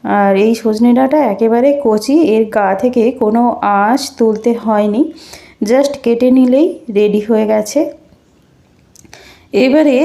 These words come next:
আমি এর মধ্যে দিয়ে দিলাম পোস্ত বাটা। দেওয়ার পরে একটুখানি নাড়াচাড়া করে মিশিয়ে নেব। যে কোনো পোস্তর রেসিপি বানালে আমি কিন্তু হলুদ গুঁড়ো বা হলুদ বাটা, যাই হোক, হলুদের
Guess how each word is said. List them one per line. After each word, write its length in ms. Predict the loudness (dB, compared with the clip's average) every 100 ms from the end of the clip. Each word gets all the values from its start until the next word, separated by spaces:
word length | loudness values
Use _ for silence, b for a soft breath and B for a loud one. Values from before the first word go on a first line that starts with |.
| 2
আমি 120 | 2 4
এর 60 | 4
মধ্যে 200 | 2 2 0
দিয়ে 140 | 0 0
দিলাম 200 | 0 0 0
পোস্ত 220 | -2 -2 -2 0
বাটা। 260 | 0 0 2 2
দেওয়ার 240 | 2 0 0
পরে 120 | 0 0
একটুখানি 380 | 0 -4 0 2 2
নাড়াচাড়া 440 | 2 0 0 -2 0
করে 180 | 0 2 2 2
মিশিয়ে 460 | 0 -2 -4 -2 0
নেব। 160 | -2 -2 -2 -4 -12 _ _ 2
যে 80 | 2 4
কোনো 140 | 2 2 2
পোস্তর 420 | 0 0 0 0 2 2
রেসিপি 440 | 2 0 0 2 0
বানালে 420 | 0 0 2 2 2 0 0 0
আমি 140 | 0 2
কিন্তু 220 | 2 2 0
হলুদ 380 | 0 2 2 2 0
গুঁড়ো 240 | 0 2 2 2
বা 80 | 2
হলুদ 240 | 2 2 2 0
বাটা, 200 | 0 0 2
যাই 140 | 2 2
হোক, 140 | 0 -2 0
হলুদের 560 | 2 4 2 2 2